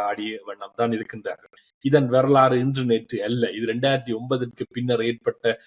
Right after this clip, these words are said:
நிலைமையும் அல்ல. தொடர்ச்சியாக இந்த நிலைமையை மக்கள் பார்த்து வந்திருக்கின்றார்கள். இலங்கை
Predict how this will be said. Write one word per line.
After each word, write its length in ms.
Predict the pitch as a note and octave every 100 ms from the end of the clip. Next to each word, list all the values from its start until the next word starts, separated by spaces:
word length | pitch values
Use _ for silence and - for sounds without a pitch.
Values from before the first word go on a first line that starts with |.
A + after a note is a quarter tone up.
| - _
நிலைமையும் 500 | A#2 B2 C3 B2+ A#2+
அல்ல. 200 | A2 A2 G2 - _ _ -
தொடர்ச்சியாக 760 | C3 D3+ - C#3 C#3 C#3 C3+
இந்த 180 | C3 A#2+
நிலைமையை 460 | A2+ A#2 A#2 A#2 B2
மக்கள் 380 | G#2+ - G#2
பார்த்து 340 | - G2+ - G#2+
வந்திருக்கின்றார்கள். 680 | G#2 G2+ - G2 F#2+ F#2+ G2
இலங்கை 500 | A#2+ C#3+ D3 D3